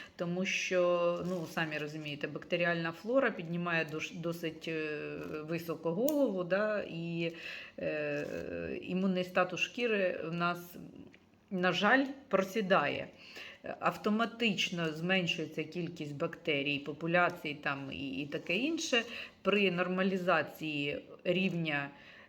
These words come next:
е, вологості в шкірі, е, от, і імун-, імунної системи в шкірі. <coughs> Перепрошую.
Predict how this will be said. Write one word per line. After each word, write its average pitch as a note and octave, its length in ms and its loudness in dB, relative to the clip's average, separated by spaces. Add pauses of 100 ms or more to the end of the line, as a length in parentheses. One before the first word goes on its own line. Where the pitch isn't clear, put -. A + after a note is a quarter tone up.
(120)
е, C#3+ 600 -2 (960)
вологості F3+ 800 2 (340)
в - 80 -14
шкірі, C4 540 4 (460)
е, F#3 280 6
от, F3+ 340 2
і C4+ 420 4 (160)
імун-, G3 360 2
імунної G3 500 4
системи - 540 2
в - 40 0
шкірі. - 380 -4 (840)
<coughs> - 960 -8
Перепрошую. D3+ 580 -6